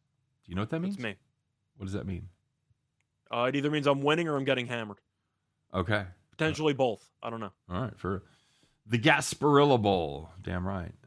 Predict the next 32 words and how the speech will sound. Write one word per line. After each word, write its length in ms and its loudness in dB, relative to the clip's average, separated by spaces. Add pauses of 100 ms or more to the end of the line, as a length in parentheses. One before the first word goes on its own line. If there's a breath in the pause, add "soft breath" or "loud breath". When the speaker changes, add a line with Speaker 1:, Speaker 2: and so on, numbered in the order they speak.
Speaker 1:
Uh, 320 -8
Tony 220 0
Stark 240 0
likes 140 0
Boise 320 4
State. 400 2 (1160)
Excellent. 360 -6
Nice 240 4
of 100 2
the 100 2
refs 420 8
to 100 0
make 300 2
themselves 600 2
center 260 0
of 100 0
attention 440 -4
in 100 -2
the 220 -4
Arizona-Tennessee 1040 -2
game. 520 -8 (220)
Speaker 2:
You 160 0
had 200 2
that 140 4
interesting 400 -6
technical 380 -4
foul 260 -2
call 200 -6
in 60 -8
the 60 -12
second 300 -10
half. 260 -20